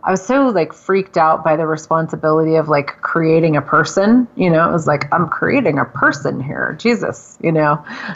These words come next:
<laughs> um, which also is an interesting point of view. Um,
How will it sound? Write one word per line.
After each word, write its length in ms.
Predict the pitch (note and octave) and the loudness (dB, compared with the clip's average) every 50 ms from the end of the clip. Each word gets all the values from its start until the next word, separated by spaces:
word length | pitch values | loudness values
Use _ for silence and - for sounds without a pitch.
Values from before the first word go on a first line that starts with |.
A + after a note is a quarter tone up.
| - - - D#4 E4 D4+ - | -4 0 2 2 2 0 0
<laughs> 720 | - D4+ - C#4+ E4+ F4+ E4+ D4+ C4+ B3 A3 A3 - - - | -4 -4 -2 -2 -2 -2 -4 -6 -10 -8 -10 -10 -10 -2 0
um, 340 | F#3+ F#3 F3+ F3 E3 - - | 2 4 4 2 0 0 -2
which 180 | F3+ E3+ - | -2 -2 0
also 360 | - - D#3 D#3 - E3 D#3 | 0 -2 -2 0 0 0 0
is 120 | D#3 D3 D#3 | 0 0 0
an 100 | D#3 D3+ | -2 -2
interesting 440 | D3 D3 - D#3+ C#3+ - D3+ D3+ D3 | -2 -4 -4 -8 -6 -4 -4 -4 -2
point 200 | - D3 D3 C#3+ | -2 -2 -2 -2
of 100 | C#3+ C#3+ | -2 0
view. 260 | D3 D3+ F#3 G3+ - - - - - - - - - - _ _ _ _ - - - - | 0 0 0 0 -2 -8 -14 -16 -16 -14 -16 -18 -20 -20 _ _ _ _ -20 -8 -2 0
Um, 460 | A3 G#3+ G3 F3+ E3+ D#3+ D3 - | 2 2 4 4 2 0 0 -4